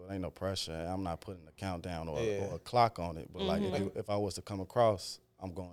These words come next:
Speaker 1: adjust how I move, you get me?
Speaker 2: Yeah.
Speaker 3: Yeah.
Speaker 2: Just for clarity, I'm not saying he's, like, applying pressure to the chick.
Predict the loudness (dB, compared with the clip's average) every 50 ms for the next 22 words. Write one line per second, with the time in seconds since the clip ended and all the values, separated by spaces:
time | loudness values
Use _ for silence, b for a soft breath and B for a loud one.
0 | -14 -18 -10 -6 -4 -4 -4 -4 -4 -2 -2 -2 0 -2 -2 -2 -4 -4 -8 -12
1 | -18 -20 -18 -16 -16 -16 -16 -18 _ _ _ _ -8 -4 -2 -2 -2 -2 -2 -4
2 | -8 -10 -12 -18 _ _ 2 4 4 6 6 4 4 6 8 8 10 10 8 8
3 | 6 6 6 4 2 2 0 0 2 2 2 2 0 2 2 2 2 2 -2 -6
4 | -6 -8 -4 2 6 6 8 8 6 6 6 8 8 8 8 6 2 2 4 4
5 | 4 6 4 2 2 0 0 -2